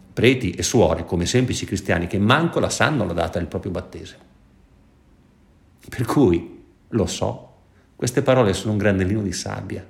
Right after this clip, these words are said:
Per quanti secoli si andrà avanti a pensare, a credere, a sentire con il sangue e con le ossa che la vocazione è il prete, la suora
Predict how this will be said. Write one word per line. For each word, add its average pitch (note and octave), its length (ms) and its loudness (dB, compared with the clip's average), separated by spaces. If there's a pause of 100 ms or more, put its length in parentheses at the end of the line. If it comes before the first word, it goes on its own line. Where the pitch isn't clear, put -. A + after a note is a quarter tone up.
(580)
Per - 140 -8
quanti A#2 260 0
secoli G2+ 460 0
si - 140 -6
andrà F2+ 180 -2
avanti F2+ 340 0
a F#2+ 60 -2
pensare, F#2 800 -6 (320)
a A2+ 160 2
credere, F2 680 -2 (260)
a A#2 100 -4
sentire D3 420 6
con C3 160 4
il A2 80 6
sangue C#3 440 6
e - 40 2
con B2 140 6
le A#2 80 8
ossa C#3 480 6
che C3 120 2
la B2+ 120 6
vocazione C#3+ 640 4
è B2+ 40 6
il A2+ 100 4
prete, C#3+ 360 8
la B2+ 140 6
suora C3 720 6